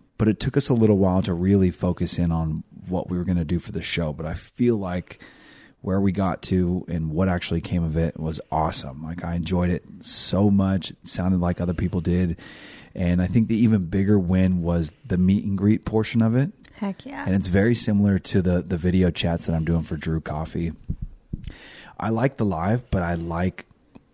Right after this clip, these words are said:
Speaker 1: much more intimate interaction. And I really like connecting with people and getting to know them better.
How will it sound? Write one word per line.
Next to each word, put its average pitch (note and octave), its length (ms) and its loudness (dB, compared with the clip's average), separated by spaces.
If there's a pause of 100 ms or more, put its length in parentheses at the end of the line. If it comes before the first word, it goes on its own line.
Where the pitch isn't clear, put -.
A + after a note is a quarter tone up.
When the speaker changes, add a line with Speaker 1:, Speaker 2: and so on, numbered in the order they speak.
(180)
Speaker 1:
much F2+ 460 0
more F2 260 0 (100)
intimate F2+ 500 2 (100)
interaction. E2+ 720 -2 (200)
And D#2+ 120 -6
I D2+ 60 -8
really F#2 340 2
like E2 260 -6
connecting E2 460 -2
with E2 140 -4
people D#2+ 300 -4
and E2 240 -6
getting E2+ 420 -2 (100)
to F2 120 -2
know D#2 240 -2
them F#2 240 2
better. G2+ 360 0